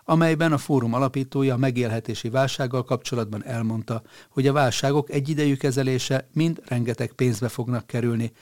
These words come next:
amely a világ G D P-jének az egy-három százalékát emészti majd fel, jelentősen visszavetve az emberek vásárlóerejét.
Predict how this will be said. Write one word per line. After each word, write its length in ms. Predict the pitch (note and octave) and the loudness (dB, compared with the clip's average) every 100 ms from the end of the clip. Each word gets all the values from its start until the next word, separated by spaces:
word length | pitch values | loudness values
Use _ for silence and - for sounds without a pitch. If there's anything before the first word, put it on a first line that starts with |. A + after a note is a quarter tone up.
| - - | -20 -10
amely 260 | - E3+ D#3+ | 0 4 4
a 60 | |
világ 320 | D3 C#3 A#2 G#2+ | 4 2 0 -2
G 120 | B2+ A2+ | -2 0
D 140 | A2+ | -2
P-jének 440 | G#2+ B2 D3 D3 | 0 0 2 0
az 140 | C3 A2+ | -4 -2
egy-három 840 | D3 D3+ - _ _ B2 A#2 A#2 | -2 -2 -8 _ _ -4 -2 -2
százalékát 720 | G#2+ B2+ A#2+ A#2 A#2 A#2+ A#2 | -2 -2 -2 -2 -4 -2 -4
emészti 400 | B2 A#2 A2+ - | -2 -2 -2 -2
majd 260 | A#2 A#2 A2 | -2 -2 -4
fel, 280 | - A2+ A2 _ - - | -6 -6 -6 _ -20 -2
jelentősen 680 | C#3 C3 A#2 B2+ - A#2 | 2 2 0 -2 -4 -4
visszavetve 540 | A#2+ D3+ - C3+ B2 A#2+ | -2 -2 -2 -2 -2 -4
az 120 | A2 | -2
emberek 400 | C3 B2 A#2 G#2+ | -2 0 -2 -6
vásárlóerejét. 1040 | A2+ A#2 - A#2 A#2 A2+ A2 A2+ G#2+ A2 | -6 -6 -4 -6 -4 -4 -4 -4 -6 -10